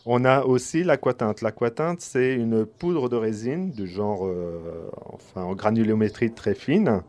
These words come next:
ce qu'on va venir saupoudrer sur la plaque et ensuite, on va venir chauffer la plaque par en dessous et ces petits grains de résine vont venir s'agglomérer les uns entre eux. Et donc, ça va laisser des espaces pour quand on va tremper la plaque dans l'acide,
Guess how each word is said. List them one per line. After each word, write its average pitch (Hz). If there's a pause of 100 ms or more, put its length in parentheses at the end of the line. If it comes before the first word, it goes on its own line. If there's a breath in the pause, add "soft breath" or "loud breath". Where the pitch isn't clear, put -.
(360 loud breath)
ce -
qu'on 113
va 117
venir 143
saupoudrer 151
sur 113
la 104
plaque 143
et 117
ensuite, 113
on 110
va 98
venir 120
chauffer 143
la 117
plaque 143
par 92
en 95
dessous 185 (220)
et 120
ces 120
petits -
grains 143
de 127
résine 117
vont 120
venir 127
s'agglomérer 127
les 113
uns 101
entre 101
eux. 214 (760 loud breath)
Et 113
donc, 139
ça 135
va 117
laisser 123
des 117
espaces 131
pour -
quand 135
on 127
va 110
tremper -
la 117
plaque 117
dans 92
l'acide, 160